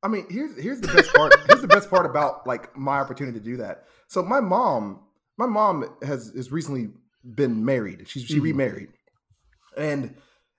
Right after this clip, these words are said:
Speaker 1: at this point, we're, I was in a, you know, I'm an adult. I was well into my adult years. I've been married myself. And my mom said, "Hey, I'm, I'm dating this guy, and, you know, I, I want you to meet him." I was like,
Speaker 2: Yeah.
Speaker 1: "Oh, yeah, sure. It'd be great. You know, it's fine." And she's like, "I, I need you to calm down, though, 'cause, like, I told him you're a Marine.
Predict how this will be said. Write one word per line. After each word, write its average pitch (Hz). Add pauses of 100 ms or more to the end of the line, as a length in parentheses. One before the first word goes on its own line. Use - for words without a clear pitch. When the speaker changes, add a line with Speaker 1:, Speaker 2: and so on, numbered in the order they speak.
Speaker 1:
at 170
this 285
point, 180 (160)
we're, 165 (100)
I 170
was 185
in 170
a, 120
you 147
know, 131
I'm 160
an 131
adult. 117
I 131
was 135
well 131
into 127
my 117
adult 104
years. 107
I've 113
been 104
married 107
myself. 101
And 107
my 110
mom 139
said, 98
"Hey, 131 (420)
I'm, 117 (100)
I'm 120
dating 127
this 117
guy, 107
and, 104
you 117
know, 90
I, 117
I 98
want 117
you -
to 107
meet 180
him." - (180)
I -
was -
like, 285
Speaker 2:
Yeah. 330
Speaker 1:
"Oh, 339
yeah, 285
sure. 269
It'd 202
be 202
great. 180
You 113
know, 117
it's 117
fine." 135 (720)
And 139
she's 143
like, 139
"I, 127 (120)
I 120
need 170
you 226
to 208
calm 165
down, 151
though, 107
'cause, -
like, -
I 131
told 170
him 196
you're 175
a -
Marine. 135